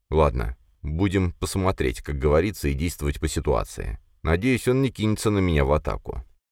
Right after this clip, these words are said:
Не было у меня уверенности, что сейчас я смогу его завалить, учитывая его уровень прокачки.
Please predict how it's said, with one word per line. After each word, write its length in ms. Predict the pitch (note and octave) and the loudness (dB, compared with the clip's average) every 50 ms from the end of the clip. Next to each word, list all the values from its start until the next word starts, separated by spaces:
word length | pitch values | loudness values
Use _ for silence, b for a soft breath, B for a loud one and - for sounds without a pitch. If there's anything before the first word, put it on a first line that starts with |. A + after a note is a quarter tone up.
| _ _ _ _ _ _ _ _ - | _ _ _ _ _ _ _ _ -4
Не 220 | - A2 D3 D#3+ | 0 2 2 2
было 220 | C#3+ A#2 A#2 A2 G#2+ | 4 4 6 6 6
у 40 | G#2 | 4
меня 240 | G#2+ A2 A2 A2 | 4 4 4 4
уверенности, 640 | G#2 G2+ G#2 A#2+ A2 A2+ G2+ F2+ E2+ - - F2 E2 | 6 6 6 6 6 6 4 2 0 0 -2 -2 -2
что 180 | - - F#2 F2 | 0 0 -2 0
сейчас 440 | - - E2+ D2+ - G2+ F#2 - F2 | 0 -2 -2 2 4 2 2 2 0
я 80 | E2 | -4
смогу 400 | - - D#2+ D#2+ E2 D#2+ E2+ F2+ | -2 0 2 2 2 2 0 0
его 320 | F2 D#2+ D2+ C#2+ D2 D#2+ D#2 | 2 2 2 2 2 2 2
завалить, 560 | C2+ C#2+ D#2 C#2+ C#2+ D2+ D#2 E2+ F#2+ D#2+ E2 | 4 2 2 4 4 4 4 2 0 -2 -2
учитывая 460 | D2+ - - F#2 D2+ F2+ E2 E2 E2 | -2 -2 -2 0 0 2 2 2 2
его 260 | D#2 D#2 D#2 D#2+ E2+ | 2 4 4 4 4
уровень 300 | F2 E2+ D2+ D#2+ E2 D#2 | 4 4 2 2 0 2
прокачки. 680 | - D#2+ E2+ E2 - C#2+ B1+ - - - - G1+ G1+ | 4 4 2 4 4 0 0 0 -4 -8 -8 -8 -8